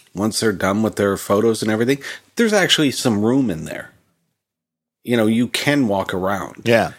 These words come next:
Speaker 1: And
Speaker 2: yeah.
Speaker 1: you, you do get a better, uh,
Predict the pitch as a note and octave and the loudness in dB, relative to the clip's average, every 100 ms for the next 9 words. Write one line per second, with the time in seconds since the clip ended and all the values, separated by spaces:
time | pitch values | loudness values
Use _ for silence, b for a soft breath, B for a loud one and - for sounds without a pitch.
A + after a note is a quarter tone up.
0 | - A#2+ B2 B2 A#2 A2+ A#2+ F#2+ C3 B2+ | -4 0 2 2 0 0 -2 -2 -2 0
1 | A2+ G2+ F#2 G2 F#2+ F2 - _ _ _ | 0 0 0 0 0 -4 -12 _ _ _
2 | _ _ - - G2 F#2+ F#2+ | _ _ -8 -2 0 2 0